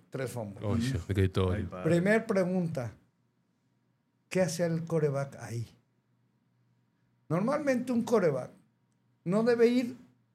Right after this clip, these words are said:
Speaker 1: a taclear. ¿Por qué hacía el quarterback ahí? Porque el quarterback se debe de alejar del, ¿por qué?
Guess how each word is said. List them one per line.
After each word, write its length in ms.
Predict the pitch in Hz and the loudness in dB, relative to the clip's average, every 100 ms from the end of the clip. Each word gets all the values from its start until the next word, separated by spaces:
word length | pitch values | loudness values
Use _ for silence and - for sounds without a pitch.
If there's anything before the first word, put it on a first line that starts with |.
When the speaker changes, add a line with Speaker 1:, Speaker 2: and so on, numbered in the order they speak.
| - | -6
Speaker 1:
a 120 | 165 | -2
taclear. 600 | 185 180 226 247 175 - - _ _ - - | -2 2 2 2 0 -4 -18 _ _ -12 -8
¿Por 160 | 135 139 - _ _ - | -10 -10 -20 _ _ 0
qué 200 | 226 262 | 4 4
hacía 420 | 226 - 214 220 | 2 0 -2 -2
el 120 | 208 | -4
quarterback 400 | 208 202 196 180 | -4 -2 -2 -2
ahí? 340 | 190 185 160 - _ _ _ | -2 0 -2 -6 _ _ _
Porque 240 | 202 214 | 0 0
el 60 | 233 | 0
quarterback 320 | 277 269 262 | 4 4 4
se 140 | 208 202 | 2 2
debe 240 | 220 214 | 4 2
de 100 | 202 | 2
alejar 520 | 165 165 165 196 233 | 0 0 0 -2 -2
del, 180 | 214 185 | -4 -6
¿por 260 | - 180 - | -8 -10 0
qué? 220 | 226 | 0